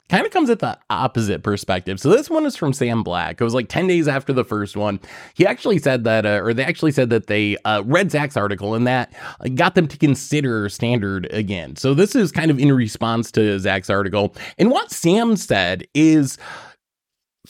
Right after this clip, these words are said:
they don't really think that standard is essential anymore. Like, when it comes down to it, the issues with standard is that we have so many products coming out that are not focused on standard. If you open a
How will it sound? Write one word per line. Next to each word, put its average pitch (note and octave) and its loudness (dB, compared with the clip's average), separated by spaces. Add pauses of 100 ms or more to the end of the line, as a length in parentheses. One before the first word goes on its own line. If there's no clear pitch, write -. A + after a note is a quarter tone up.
(140)
they G#3+ 0
don't D#4 2
really D#4+ 0
think F3+ 2
that - 0
standard D3 -2 (280)
is C#3 2
essential A2+ 0
anymore. D#2 -6
Like, A#2+ -2
when D#3+ 4
it F3+ -2
comes C4 0
down B2+ 2
to G#2+ -2
it, F#2+ -4
the A2+ 2 (140)
issues G3+ -2
with C#3 2
standard F#2+ -4 (560)
is F3+ 4
that F#3 -2
we A#3+ -2
have G3+ 2
so - 2
many C#4+ 0
products G#2+ -2
coming D3+ 2
out D3 0
that A2 0
are G#2 0
not A2+ -2
focused G#2+ -2
on C#3 6
standard. D3 -2
If A#2 -2
you A#2+ 2
open D3 2
a A#2+ 2